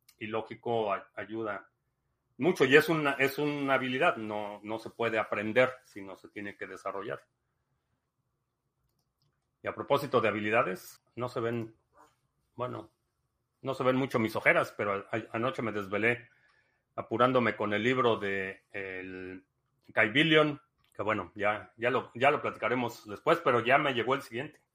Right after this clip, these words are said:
Ya tengo el siguiente en la lista. Fuerza, la, la Fuerza Aérea de los Pobres. Eh, una guía para entender el rol que van a tener los drones en,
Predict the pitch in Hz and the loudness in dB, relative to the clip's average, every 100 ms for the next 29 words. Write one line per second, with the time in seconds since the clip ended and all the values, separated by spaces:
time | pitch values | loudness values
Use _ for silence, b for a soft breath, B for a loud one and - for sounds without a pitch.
0 | _ 104 95 117 110 107 92 107 131 131 | _ -6 -2 -2 0 -2 -2 0 0 2
1 | 123 107 107 135 - 127 123 - _ _ | 0 2 0 -2 0 -2 -2 -10 _ _
2 | - 131 - 139 123 - 110 104 - 113 | 0 2 2 0 0 -2 -2 -2 2 0
3 | - 160 151 131 139 151 131 110 104 101 | 4 2 2 0 0 0 0 -2 -4 -8
4 | - 139 139 127 - - - _ _ _ | 0 0 2 -2 -4 -20 -20 _ _ _
5 | _ _ _ _ _ _ _ _ _ _ | _ _ _ _ _ _ _ _ _ _
6 | _ - - 101 98 98 98 95 - _ | _ -20 -8 -4 -2 -4 -4 -6 -12 _
7 | 123 127 120 139 143 - 107 107 104 101 | -6 -2 0 0 0 0 -2 0 -2 -2
8 | 98 95 _ _ _ _ _ _ _ _ | -4 -10 _ _ _ _ _ _ _ _
9 | _ _ - 127 135 131 151 165 - - | _ _ -8 -6 -2 4 4 4 -2 -6
10 | 120 117 120 143 147 123 127 139 117 120 | -4 -2 2 2 2 0 0 0 -4 -4
11 | 127 120 98 110 120 131 123 117 - - | -4 -4 -6 -2 0 2 0 -6 -10 -8
12 | 107 101 101 98 95 95 | -6 -6 -8 -12 -14 -16